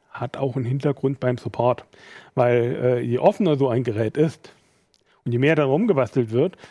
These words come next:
irgendwann funktioniert mal was nicht. Und dann ist es natürlich nicht so,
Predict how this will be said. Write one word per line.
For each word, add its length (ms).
irgendwann 300
funktioniert 420
mal 160
was 160
nicht. 220
Und 80
dann 120
ist 140
es 100
natürlich 540
nicht 240
so, 240